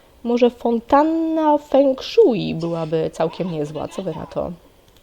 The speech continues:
Dobra, widzę, że Casey tutaj dalej się tam kąpie, czy sprząta, czy co ona robi. Mogłaby też pranie zrobić. Ja wiem, my tutaj nic dzisiaj nie po-, nie pomalujemy. A czy ona w ogóle,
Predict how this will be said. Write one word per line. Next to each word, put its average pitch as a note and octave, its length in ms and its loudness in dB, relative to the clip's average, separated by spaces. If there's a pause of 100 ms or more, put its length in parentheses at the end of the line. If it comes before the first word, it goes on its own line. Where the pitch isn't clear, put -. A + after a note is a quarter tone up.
(1500)
Dobra, F3+ 180 -2
widzę, F#3 160 -4
że F#3 100 -2
Casey G#3 360 -2
tutaj F3+ 260 -2
dalej F3+ 300 0
się E3 340 -6
tam D#3+ 300 -4
kąpie, A3 460 -2
czy - 120 -8
sprząta, - 580 -4
czy D3+ 120 -12
co F#3+ 200 -2
ona G#3 180 -2
robi. G3 220 -4 (260)
Mogłaby G3 320 0
też - 160 -12
pranie F3+ 420 0
zrobić. E3 420 -4
Ja G#3+ 120 0
wiem, F3 260 0
my F#3+ 100 -8
tutaj G3 260 -2
nic F3+ 160 -10
dzisiaj E3+ 340 -8
nie E3 100 -6
po-, D#3+ 380 -4
nie F3+ 140 -6
pomalujemy. E3 640 -2
A - 60 -4
czy - 140 -8
ona D4 160 0
w E4 60 -2
ogóle, D4+ 320 0